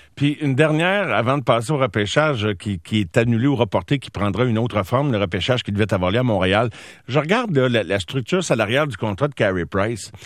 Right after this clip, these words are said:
Euh, il y a treize millions en bonus de signature en, l'an passé, euh, avec deux millions de salaires. Encore treize millions de bonus cette année, deux millions de salaires.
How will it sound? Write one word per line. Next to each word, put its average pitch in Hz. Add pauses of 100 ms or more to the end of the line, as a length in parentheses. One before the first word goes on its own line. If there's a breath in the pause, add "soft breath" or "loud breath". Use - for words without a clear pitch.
(280 loud breath)
Euh, 101
il 123
y -
a 131
treize 196
millions 143
en 165
bonus 123
de 117
signature 107
en, 92
l'an 110
passé, 117 (280)
euh, 98
avec 101
deux 127
millions 113
de 104
salaires. 90
Encore 147
treize 147
millions 139
de 131
bonus 117
cette -
année, 113
deux 120
millions 107
de 98
salaires. 107